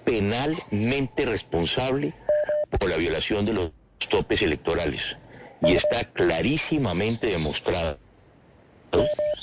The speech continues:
por las pruebas y las evidencias que hubo violación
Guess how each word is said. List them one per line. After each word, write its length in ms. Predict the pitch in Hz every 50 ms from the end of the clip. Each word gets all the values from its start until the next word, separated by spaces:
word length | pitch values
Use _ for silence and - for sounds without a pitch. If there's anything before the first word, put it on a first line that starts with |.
| - - -
por 140 | 80 78 73
las 160 | 76 - -
pruebas 400 | - 95 95 95 101 113 104 -
y 40 | 92
las 320 | 82 78 78 71 - -
evidencias 640 | 107 98 104 113 113 104 95 87 - - 131 127 -
que 160 | - - 80
hubo 220 | 78 92 104 120 120
violación 680 | 113 104 90 78 76 69 - - - 156 165 120 -